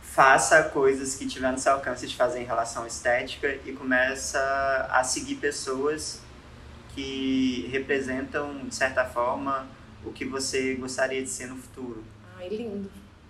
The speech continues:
Speaker 1: Então é isso. Então é, tipo, dê algoritmos pra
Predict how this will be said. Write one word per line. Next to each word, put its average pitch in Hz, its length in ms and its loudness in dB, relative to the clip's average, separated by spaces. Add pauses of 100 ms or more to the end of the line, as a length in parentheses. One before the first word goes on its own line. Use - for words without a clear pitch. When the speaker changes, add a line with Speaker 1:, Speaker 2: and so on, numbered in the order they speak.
Speaker 1:
Então 135 320 2
é 151 120 4
isso. 170 260 0
Então 123 300 -2
é, 131 120 0
tipo, 127 260 -6
dê 123 160 -2
algoritmos 135 800 0
pra 123 560 4